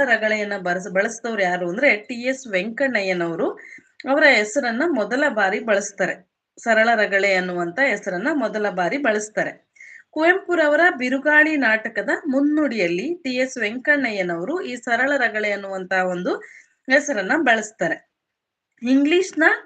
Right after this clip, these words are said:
ಬ್ಲ್ಯಾಂಕ್ ವರ್ಸ್‌ಗೆ ಸಂವಾದಿಯಾಗಿ ಕನ್ನಡದಲ್ಲಿ ಸರಳ ರಗಳೆ ಬಳಕೆಯಲ್ಲಿದೆ. ಹೊಸಗನ್ನಡದಲ್ಲಿ ಸರಳ ರಗಳೆಯು ಕಥನ ಕವನಗಳ ಮೂಲಕ ಉಗಮವಾಯಿತು. ಸರಳ ರಗಳೆಯ ಪರಿಣಿತ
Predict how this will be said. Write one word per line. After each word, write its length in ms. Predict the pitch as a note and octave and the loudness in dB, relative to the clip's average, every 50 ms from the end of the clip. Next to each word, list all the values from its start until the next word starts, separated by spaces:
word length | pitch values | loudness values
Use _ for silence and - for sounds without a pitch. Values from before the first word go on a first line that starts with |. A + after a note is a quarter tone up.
| - - | -12 -16
ಬ್ಲ್ಯಾಂಕ್ 540 | G#3 F3+ G3 G#3 A3+ C4 F4+ G#4 - - | -6 0 4 4 4 4 2 -2 -4 -2
ವರ್ಸ್‌ಗೆ 440 | A3+ A#3 B3 B3+ - - - - A3 | 0 0 0 0 -2 -6 -8 -8 -8
ಸಂವಾದಿಯಾಗಿ 1120 | G#3+ - - A3 G#3 A3+ A#3 B3 B3 A#3+ A3 G3 F#3 F3+ E3+ D#3+ D#3+ D#3 D#3+ G#3 F4 G#4+ - - - - - _ | -6 -4 -4 -2 -2 -2 -2 0 0 0 0 0 0 -2 -2 -2 -2 -4 -4 -6 -6 -6 -8 -12 -20 -20 -14 _
ಕನ್ನಡದಲ್ಲಿ 640 | - C#4 D4 D4 D4+ D4 A3+ G3 F#3 F3+ F3+ A#3 E4+ | 2 2 4 4 2 0 0 -2 -2 -4 -4 -4 -6
ಸರಳ 340 | - - C4+ C4 A#3 A3+ A3 G3+ | -4 -2 0 2 2 4 2 2
ರಗಳೆ 480 | F#3+ E3+ D#3 D#3 F3+ C4 G4 - - _ - | 0 0 -2 -2 -2 -2 -4 -4 -8 _ -2
ಬಳಕೆಯಲ್ಲಿದೆ. 1080 | G3 A3+ B3 C4 C4+ C4+ - A3 F#3 E3+ D#3+ D#3+ D#3+ D#3 G#3 D4 G#4 - - - - _ _ _ _ - | 0 2 2 2 0 -2 -2 -2 -2 -2 -2 -4 -4 -2 -2 -2 -2 -6 -12 -20 -20 _ _ _ _ -2
ಹೊಸಗನ್ನಡದಲ್ಲಿ 1080 | B3+ C4 C4 - F4 E4 E4 F4+ E4+ D#4 E4 E4 D#4+ E4 C#4 D#4+ D#4 D#4 F#4 G#4 G#4 | -2 -2 2 2 2 4 4 2 2 2 2 0 0 0 0 -2 -2 -2 -2 -2 -2
ಸರಳ 280 | - D4 A#3+ A3+ A#3+ C4+ C#4 | -2 0 0 2 2 2 2
ರಗಳೆಯು 680 | C4+ B3+ B3+ A#3 A#3+ A#3 A#3 A3+ A3 A3 B3 D#4 G4+ | 2 0 0 0 -2 -2 -2 -2 -2 -2 -2 -4 -6
ಕಥನ 420 | G#4 - - A#3 - - B3 B3+ C#4+ E4 E4 D#4+ | -4 -2 -2 -2 0 0 -2 -2 0 0 -2 -2
ಕವನಗಳ 480 | - C#4 A#3+ A#3 A3+ A3+ G#3+ G#3+ G#3 | -4 -6 -4 -4 -4 -2 -2 -2 -2
ಮೂಲಕ 460 | G#3 G3+ G3 G3 G3 F#3+ F#3+ F#3 - D4 F4+ G#4 F#4 | -2 -2 -4 -4 -4 -2 -2 -2 -4 -6 -6 -6 -6
ಉಗಮವಾಯಿತು. 1040 | C#4 B3+ A3+ G#3 A3 G#3+ G#3 G3+ F#3+ F#3 F3 F3 E3+ E3 D#3+ - - E2+ - _ _ _ _ _ _ _ _ _ | -6 -6 -2 0 0 0 0 0 0 2 2 2 2 0 -2 -8 -14 -20 -20 _ _ _ _ _ _ _ _ _
ಸರಳ 380 | - - C#4 C4+ C4+ D#4 E4+ F#4+ F#4+ | -2 2 2 4 4 4 4 4 4
ರಗಳೆಯ 500 | F#4 D#4 C4 B3 B3 B3 B3 B3 B3 B3 B3 | 4 4 2 2 0 0 0 2 2 2 2
ಪರಿಣಿತ 520 | B3 - A#3 A3+ B3 B3 C4 C4+ C4+ - | 0 -2 -4 -2 -2 0 -2 -2 0 0